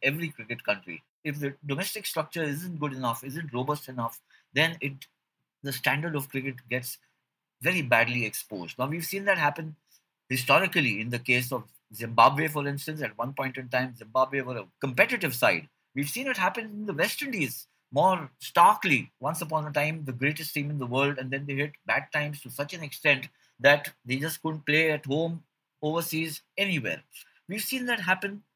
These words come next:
with Sri Lanka, a very good team right till about five, six years ago, but now not really doing well. I mean, they did draw the test series, which I'm going to talk about in the, in the Caribbean, but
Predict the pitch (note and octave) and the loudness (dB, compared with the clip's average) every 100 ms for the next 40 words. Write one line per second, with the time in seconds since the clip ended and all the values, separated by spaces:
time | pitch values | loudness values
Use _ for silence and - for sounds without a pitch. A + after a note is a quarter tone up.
0 | _ E3+ F#3+ - C#4 C4 C#3 A#2+ F2+ - | _ -8 -2 0 2 0 0 -6 -8 -6
1 | B2 B2 G3+ A#3 G3 F#3+ G3 F#3 F3+ F3 | -8 -2 0 0 -4 -6 -6 -4 -4 -4
2 | D3+ C#3+ A3+ - G#3+ F3+ F#3 - E3 E3+ | -4 0 0 -2 -10 -2 -2 0 0 0
3 | - F3 D#3+ E3 D#3 D3+ D3 D#3 _ _ | -4 -6 -4 -2 -2 0 -2 -4 _ _
4 | _ - C3+ B2 B2+ F#3+ F#3+ E3 F3 _ | _ -4 -4 0 2 4 4 2 -4 _
5 | _ _ B2 C3+ F3+ G#3 - C#3 E3 F3 | _ _ -6 0 2 0 -2 -2 0 2
6 | F3 D3 D#3 D#3 A#2+ C#3+ G#2+ D2+ _ - | 2 2 2 0 4 6 6 -4 _ -10
7 | C3 C3 C#3+ D3 E3+ C3 C#3 D3 B2+ C3+ | -4 0 2 2 0 2 2 2 0 -2
8 | C#3 D3 C3+ C3+ B2 B2 B2 B2+ C3 C3 | -2 -2 -2 -4 -2 -2 0 -2 -2 -4
9 | C3 B2+ B2 - _ C3+ D3 C#3 D3 D3 | 0 0 0 -12 _ -6 -2 -2 -2 -6
10 | B2+ B2+ C3+ D3 C3 B2+ C#3+ | -4 -2 0 0 -2 2 2